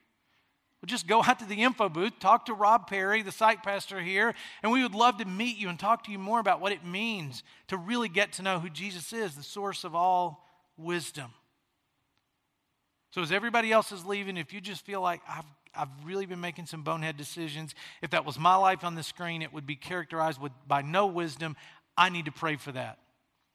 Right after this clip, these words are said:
Then walk down here and let's pray for a minute or two, and God will con-,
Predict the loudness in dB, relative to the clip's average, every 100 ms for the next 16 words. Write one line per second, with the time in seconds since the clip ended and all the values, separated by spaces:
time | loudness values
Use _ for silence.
0 | -12 2 6 6 6 -2 0 -2 -2 -4
1 | -6 _ _ -14 -12 -12 -4 2 2 2
2 | -4 -4 -8 -6 -6 -6 -6 -8 -6 -6
3 | -6 -10 _ _ _ _ _ _ _ _
4 | _ -10 -4 -2 0 -2 -4 -10 _ -18
5 | -14 -14